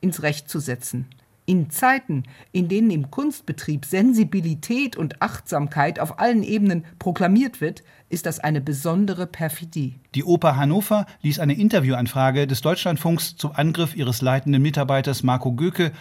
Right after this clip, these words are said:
Speaker 2: auf die Theaterkritikerin heute unbeantwortet. Gegenüber der F A Z hatte sich die Operintendanz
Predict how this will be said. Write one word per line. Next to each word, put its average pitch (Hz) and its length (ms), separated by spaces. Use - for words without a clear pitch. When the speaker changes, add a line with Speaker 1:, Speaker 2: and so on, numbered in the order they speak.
Speaker 2:
auf 131 180
die 139 120
Theaterkritikerin 135 1000
heute 127 240
unbeantwortet. 98 1120
Gegenüber 139 480
der 127 160
F 143 140
A 135 100
Z 196 280
hatte 139 200
sich 123 160
die 139 100
Operintendanz 156 880